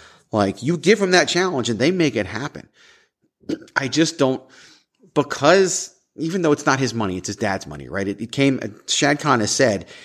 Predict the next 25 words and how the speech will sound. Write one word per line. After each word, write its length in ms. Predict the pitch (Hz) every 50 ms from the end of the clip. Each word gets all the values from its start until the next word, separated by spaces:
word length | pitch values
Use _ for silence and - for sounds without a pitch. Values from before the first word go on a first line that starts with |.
| - _
he 120 | - 156 147
took 280 | - - 180 180 -
the 100 | - 156
hundred 280 | 139 160 143 135 120 117
million 380 | 123 143 139 120 110 104 - -
out 240 | 107 120 135 - -
of 120 | 123 -
Tony 240 | - 127 117 117 110
Khan's 260 | - 120 107 101 95
inheritance 540 | 98 85 87 98 85 78 62 67 69 - -
and 180 | - 104 98
gave 180 | 92 104 104 92
it 60 | 98 -
to 80 | 98
him 220 | 95 95 95 87 82
to 100 | - 90
do. 140 | 95 92
So 140 | 80 - 95
it 40 | -
kind 200 | - - 170 156
of 100 | 120 -
is 180 | 120 113 110 -
Tony 260 | - 151 147 147 147
Khan's 240 | - 139 165 165 160
money. 260 | 139 - 156 76 -